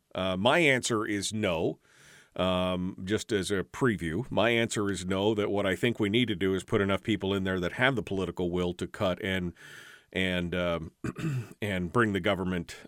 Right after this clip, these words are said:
uh, budget down. Uh, Brad, uh, would like that, but I can guarantee you that he's gonna be talking about the alternative, which is taxation. So I know that's going to come up.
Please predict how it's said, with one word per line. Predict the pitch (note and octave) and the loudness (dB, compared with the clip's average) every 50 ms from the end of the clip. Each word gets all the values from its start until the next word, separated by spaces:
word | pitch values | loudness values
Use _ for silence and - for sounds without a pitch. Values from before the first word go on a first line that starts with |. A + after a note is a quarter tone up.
| - | -2
uh, | - G2+ F#2+ F2+ | 0 2 2 2
budget | D#2+ E2+ G2 F2+ E2 F#2+ - - | 2 0 0 0 0 -2 -4 -2
down. | F#2 F2 D#2 D#2+ F2+ A#2+ C3+ - - - - - - - - - - | -2 -2 0 0 -2 -4 -4 -8 -16 -20 -20 -20 -20 -20 -20 -6 0
Uh, | - F#2 F#2 F2+ | 2 4 4 2
Brad, | D#2 D2+ G2+ B2 B2+ B2 B2+ B2+ A#2+ G#2+ - - - | 2 2 4 6 8 8 8 8 6 4 0 -2 0
uh, | A2 A2 A2 G#2+ G#2+ A2 G#2+ - - _ _ - | 2 2 2 4 2 2 0 -2 -8 _ _ -4
would | A2+ A2 A#2 G2 | 0 0 2 4
like | A2+ C3 D3+ F3+ - - | 6 6 6 6 4 4
that, | A#2+ G#2+ G2 G2 - - - - - - - - | 2 2 4 2 2 -2 -4 -12 -20 -18 -14 -8
but | G#2 F2 G#2 G2 | -2 0 0 2
I | G2+ G#2+ | 2 0
can | G#2 - A2 G2+ | 0 0 -2 0
guarantee | F#2 A2+ A#2 A2+ G#2+ G2+ - - | 2 2 2 2 0 0 0 2
you | C#3 B2+ A2+ A2 | 4 4 4 4
that | F#2 G#2 G2 | 4 2 2
he's | G2 A2+ G2 | 0 0 -2
gonna | A2+ A#2 G#2+ G2 | 0 -2 -2 0
be | G2+ G2 | -2 -4
talking | F#2+ - A2 G#2 F#2+ A2+ G2+ F#2+ | -2 0 -2 0 0 0 -2 0
about | F#2 G2+ F#2+ F2+ | 0 0 0 0
the | - G#2 | 0 0
alternative, | F#2 F2+ F2 - - B2+ A#2+ G#2 F2+ E2+ G2 A2 | 0 0 0 -2 -2 -2 0 0 0 0 -2 -2
which | G#2+ F#2+ F2+ - | -2 -4 -6 -6
is | E2+ - | -8 -6
taxation. | - - G2 E2+ - - G#2 F2+ E2+ - - D2+ D#2 - _ _ _ - - - - - - - - _ | -2 -2 -2 -2 -2 -2 -2 -2 -2 -2 -4 -8 -10 -10 _ _ _ -20 -20 -20 -20 -20 -20 -20 -20 _
So | - - G2 | -4 0 0
I | F#2+ | 2
know | F#2+ G2 G2 G2 | 2 2 2 2
that's | G2+ G#2+ A2 - | 2 2 0 0
going | - A2+ F#2+ F2+ D#2+ | 0 0 0 0 -2
to | D#2 | -6
come | - - F#2+ D#2 | -6 -6 -6 -6
up. | C#2+ C#2+ E2+ | -6 -6 -8